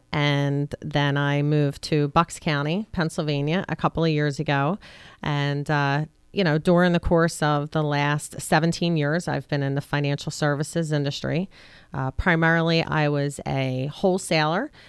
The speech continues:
and I worked with independent financial agents in excess of about a thousand across the country for the last ten years. So, um, about three years ago, when I met my second husband and moved up to Southampton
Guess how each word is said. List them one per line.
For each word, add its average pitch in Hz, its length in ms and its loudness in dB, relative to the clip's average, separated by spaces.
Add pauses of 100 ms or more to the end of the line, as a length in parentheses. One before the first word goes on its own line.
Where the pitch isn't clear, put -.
(140)
and 143 200 2
I 143 160 2
worked 156 400 0
with 143 420 0
independent 156 560 0
financial 147 600 -2
agents 139 800 -4
in 139 160 -4
excess 135 380 -4
of 143 80 0
about 135 240 -2
a 135 60 -4
thousand 160 540 0
across 135 340 -4
the 135 80 -8
country 127 400 -8
for 139 200 -6
the 127 120 -4
last 127 320 -6
ten 139 220 0
years. - 420 -8 (540)
So, 135 680 0
um, 123 460 -4 (680)
about 170 220 4
three 170 180 2
years 165 220 4
ago, 180 480 4
when 143 480 0
I 139 360 0
met 139 180 -2
my 139 140 -2
second 151 320 -6
husband 143 340 -2
and 170 120 0
moved 135 280 -2
up 131 200 -2
to 135 380 -2
Southampton 139 840 -2